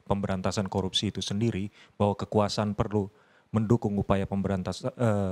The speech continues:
penegakan hukum, terutama pemberantasan korupsi. Nah, kami adalah bagian dari itu. Jadi kita su-, kita sudah ikuti, publik juga sudah ikuti sejak awal, eh, terkait dengan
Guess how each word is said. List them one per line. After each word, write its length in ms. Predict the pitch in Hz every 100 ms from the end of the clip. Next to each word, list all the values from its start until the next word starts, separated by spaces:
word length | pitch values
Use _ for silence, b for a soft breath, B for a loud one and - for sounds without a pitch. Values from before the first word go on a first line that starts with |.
| -
penegakan 420 | 110 98 90 101
hukum, 300 | 127 120 104
terutama 420 | 101 98 95 95 - b b b -
pemberantasan 560 | 95 92 90 87 95 92
korupsi. 560 | 98 135 - 95 87 b b
Nah, 160 | -
kami 240 | 135 160 160
adalah 240 | 117 131
bagian 400 | 131 104 107 123 110
dari 240 | 98 110
itu. 240 | - 87 82 _ _ _ _ B -
Jadi 480 | 113 107 143 160 156
kita 320 | 135 139 127
su-, 160 | - - 127 _
kita 240 | 135 - -
sudah 320 | 120 107 107
ikuti, 560 | 117 104 - 131 180 - - 123
publik 240 | 113 120
juga 240 | - 110 104
sudah 240 | 101 98
ikuti 480 | 98 - - 127 180
sejak 320 | - 104 104
awal, 400 | 98 101 123 147 - b b b b b _ -
eh, 240 | 110 104 107 _
terkait 400 | 110 - 107 107
dengan 480 | 104 104 104 101